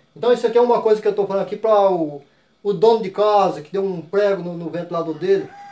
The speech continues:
ou pra quem tá iniciando em conserto de ventiladores também ter um, algum entendimento de como que as bobinas funcionam dentro do, do, do ventilador. Então é isso aí, gente.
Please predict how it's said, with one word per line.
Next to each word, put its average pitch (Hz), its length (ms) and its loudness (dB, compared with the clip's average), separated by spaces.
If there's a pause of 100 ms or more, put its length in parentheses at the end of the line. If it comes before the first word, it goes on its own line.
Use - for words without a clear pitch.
(160)
ou 180 240 -2
pra 226 240 2
quem 220 200 -2
tá 214 200 2
iniciando 214 760 2
em 226 100 -2
conserto 220 480 0
de 196 40 -12
ventiladores 180 560 -4
também 214 300 0
ter 220 180 2
um, 214 200 6
algum 202 260 2
entendimento 233 880 0 (320)
de 208 120 -8
como 226 220 2
que 233 80 -2
as 226 140 2
bobinas 220 420 -4
funcionam 214 460 -6
dentro 208 220 -4
do, 214 180 -4
do, 190 400 -4 (320)
do 156 60 -8
ventilador. 196 480 -2 (340)
Então 233 180 -2
é 254 40 4
isso 240 120 2
aí, 226 140 4
gente. 247 320 0